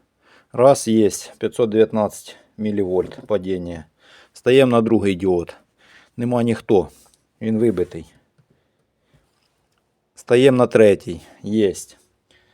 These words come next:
Тепер міняємо місцями. Нема.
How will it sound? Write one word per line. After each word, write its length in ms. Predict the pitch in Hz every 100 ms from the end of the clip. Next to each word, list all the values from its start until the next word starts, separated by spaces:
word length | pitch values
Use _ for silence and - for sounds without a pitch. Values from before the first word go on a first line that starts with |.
| _ - - _
Тепер 400 | 113 127 107 -
міняємо 440 | 107 110 127 117 117
місцями. 600 | 113 - 123 98 85 78 _ - _ _ _ _ _ _ - - _ _ _ _ _ _ - - _ _ _ _ _ _ - - _ _ _ -
Нема. 440 | 104 107 117 139